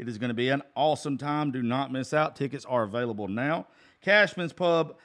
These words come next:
Down Yonder Hatco, Deep South Chemical,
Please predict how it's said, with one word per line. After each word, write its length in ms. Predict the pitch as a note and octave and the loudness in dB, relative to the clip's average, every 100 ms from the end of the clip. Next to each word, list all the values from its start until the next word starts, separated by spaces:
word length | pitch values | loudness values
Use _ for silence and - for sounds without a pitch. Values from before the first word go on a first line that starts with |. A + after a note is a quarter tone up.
| _ - | _ -2
Down 360 | E3 F3 E3+ | 0 2 0
Yonder 480 | D3+ D#3 D#3 C3+ B2 | -2 -2 -2 -2 -2
Hatco, 560 | D#3 D3+ - D#3 D#3 D3+ - _ | -2 -2 -2 -2 0 -2 -8 _
Deep 300 | A#2+ F#3+ G3 | -4 -4 -4
South 400 | - F3 E3 - | -4 2 2 0
Chemical, 500 | - F#3+ F3+ F#3 G3+ | -4 -4 -2 -4 -6